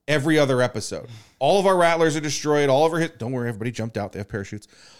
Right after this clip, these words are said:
All of our <laughs> temples, all of our flying airships, they're all gone. And yet the next episode,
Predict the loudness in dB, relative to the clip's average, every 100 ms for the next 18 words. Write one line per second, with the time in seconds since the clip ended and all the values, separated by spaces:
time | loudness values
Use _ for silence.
0 | -4 0 2 2 2 0 0 2 2 2
1 | 0 -2 0 2 2 0 -8 -10 -8 0
2 | 2 2 2 0 -2 -4 -2 -4 0 2
3 | 2 2 0 0 0 -4 -12 _ -4 -2
4 | -2 -2 -4 0 -2 -2 -4 -4